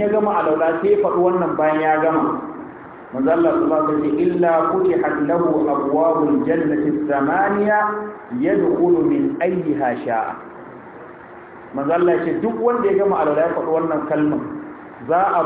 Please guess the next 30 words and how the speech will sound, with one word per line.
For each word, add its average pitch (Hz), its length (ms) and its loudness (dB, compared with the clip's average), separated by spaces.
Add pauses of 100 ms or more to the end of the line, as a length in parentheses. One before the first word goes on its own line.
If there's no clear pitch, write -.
buɗe 185 220 0 (100)
masa 170 160 0
ƙofofin 175 640 2
aljanna 156 640 0
gaba 165 480 2
ɗaya 190 160 4
guda 156 200 2 (120)
takwas, 156 320 -2
a 143 160 -4
ce 175 80 0
ya 151 160 4
shiga 147 240 -2
ta 156 80 0
wanda 170 240 0
ya 131 100 0
ga 131 140 2
dama. 120 200 0 (1800)
Ba 131 80 -6
ta 143 80 -4
fi 143 80 -2
wancan 180 420 0
daɗi 156 320 2
ba? 165 120 0 (1300)
Ha? 143 120 2 (500)
Wancan 226 340 0
kawai 220 220 4
cewa 202 260 4
aka 180 140 0
yi 170 120 2
aljanna 180 460 -2